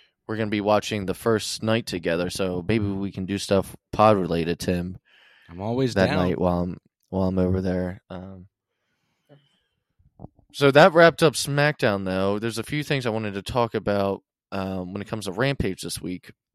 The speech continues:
Speaker 1: First off, the opening match was Darby Allin versus The Butcher. Uh, match was okay. Winner was Darby Allin, uh, via countout, which is something they don't really ever do in, um, in A E W. Um, but afterwards, a,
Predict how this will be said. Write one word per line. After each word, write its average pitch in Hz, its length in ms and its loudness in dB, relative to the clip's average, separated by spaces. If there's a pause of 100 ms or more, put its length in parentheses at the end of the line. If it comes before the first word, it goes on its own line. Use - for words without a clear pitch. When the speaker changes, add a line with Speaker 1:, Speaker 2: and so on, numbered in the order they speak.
Speaker 1:
First 143 240 0
off, 123 320 2 (180)
the 113 120 -2
opening 120 280 0
match 110 220 2
was 101 100 -2
Darby 113 300 6
Allin 104 240 -2
versus 98 280 -8
The - 80 -16
Butcher. 131 460 -4 (1800)
Uh, 101 360 -2
match 120 200 2
was 123 120 0
okay. 120 680 6 (520)
Winner 110 200 0
was 101 120 0
Darby 101 320 4
Allin, 101 540 0 (120)
uh, 92 220 -2
via 101 240 -2
countout, 104 540 -8 (140)
which 101 200 -10
is 101 120 -2
something 113 320 -6
they 104 140 0
don't 107 160 -2
really 92 220 -4
ever 85 180 -6
do 92 380 -4
in, 82 260 -10 (1000)
um, 85 540 -8
in 92 120 -8
A 87 100 -6
E 90 60 -8
W. 82 560 -8 (520)
Um, 82 340 -8
but 110 120 2
afterwards, 135 420 4
a, 117 340 2